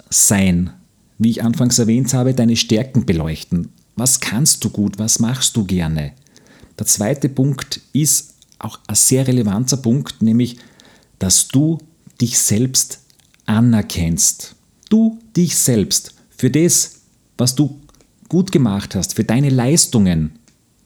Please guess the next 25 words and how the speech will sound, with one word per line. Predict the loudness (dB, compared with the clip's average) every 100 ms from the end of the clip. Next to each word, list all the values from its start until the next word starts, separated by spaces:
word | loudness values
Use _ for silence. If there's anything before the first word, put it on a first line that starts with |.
| _
dass | -12 -2
du |
dich | 0 0
lobst, | 2 2 2 0 -2 -2
also | 0 0 -2 -8 _ _
dich | 0 0 0
selbst | 0 0 0 -4 -6
anerkennst, | -2 0 0 0 0 0 -2 -4
bevor | -4 -2 0 0 0
du | 0 0 0
Anerkennung | -4 -2 -2 -2 -2 0 0
von | -2 -4 -4
außen | -6 -2 0 0 -2
ko-, | -2 -6 -4
bekommst, | -6 -4 -4 -4 -6 -8 _ _ -20 -20 -2
ist | 0 0 -6 _ _ _ _
sehr, | -2 2 2
sehr | 2 2 2
wichtig | 0 0 0 -2 -6 _ _ _ _ _ _
und | 2 4 4 0
auch | 0 0 -2 -6
ein | -2 0
wichtiger | 0 -2 -2
Punkt, | -2 -2 0
um | 0 0